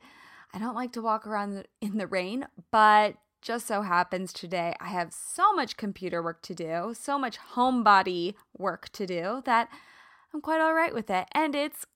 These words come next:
quote unquote winter here in Southern California. Um, so it's all good.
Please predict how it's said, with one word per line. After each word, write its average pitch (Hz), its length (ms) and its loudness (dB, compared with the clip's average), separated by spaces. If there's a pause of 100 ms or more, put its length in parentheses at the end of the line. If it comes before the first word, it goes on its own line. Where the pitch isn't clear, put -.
(240)
quote 233 200 -2
unquote 220 440 0
winter 226 400 -4
here 175 260 -8
in 175 100 -8
Southern 170 340 -8
California. 185 720 -6 (540)
Um, 220 380 -2 (640)
so 220 560 0 (320)
it's 247 160 -6
all 277 180 -2
good. 240 460 -8